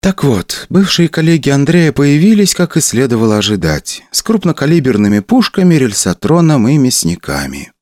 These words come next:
Если рассматривать палубное вооружение, у них дела обстояли лучше.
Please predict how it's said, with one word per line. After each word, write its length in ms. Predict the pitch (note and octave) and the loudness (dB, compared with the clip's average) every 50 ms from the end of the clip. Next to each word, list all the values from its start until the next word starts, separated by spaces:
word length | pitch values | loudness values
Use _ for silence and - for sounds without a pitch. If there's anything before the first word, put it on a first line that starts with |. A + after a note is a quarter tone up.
| _ _ _ _ _ _ - | _ _ _ _ _ _ -6
Если 340 | - - G#3 A3+ - - G#3 | -2 0 0 0 0 0 0
рассматривать 720 | G#3 G3+ G3 - - G#3 G3 F#3+ F#3 F3+ F3 F3 - - | 0 0 0 0 -2 -2 -2 0 2 2 2 2 0 -2
палубное 420 | - F#3 F3+ F3 E3 D3 D#3+ E3 | 0 0 2 2 2 2 2 2
вооружение, 720 | D3 D#3+ E3 E3 F3 F3 F3 F#3 A#3 A3+ G3+ D3+ A2+ G2 G2+ | 2 2 2 2 2 2 2 2 2 2 2 2 2 2 2
у 60 | A#2 | 2
них 240 | D#3 G3+ B3+ A#3 F#3+ | 2 4 4 4 2
дела 240 | E3+ F#3+ F#3+ G3 G3 | 2 2 2 2 0
обстояли 500 | F#3 - - C#3+ C3+ A#2 C3 D3+ D3 C#3 | -2 -4 -4 -2 0 0 0 0 0 0
лучше. 640 | A#2+ F#2+ E2+ D#2 D2+ - - - - - F2 F2 | 0 -2 -2 -4 -4 -6 -6 -6 -6 -6 -10 -14